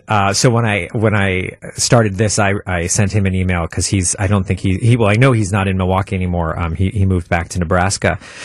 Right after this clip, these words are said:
and, um, and I came across the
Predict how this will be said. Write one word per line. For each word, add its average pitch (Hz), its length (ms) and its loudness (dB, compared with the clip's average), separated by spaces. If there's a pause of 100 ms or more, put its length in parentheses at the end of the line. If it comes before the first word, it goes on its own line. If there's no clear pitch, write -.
(260)
and, 107 420 2
um, 90 520 0 (840)
and 143 140 4
I 139 120 4
came 143 340 0
across 131 380 0
the 139 100 -2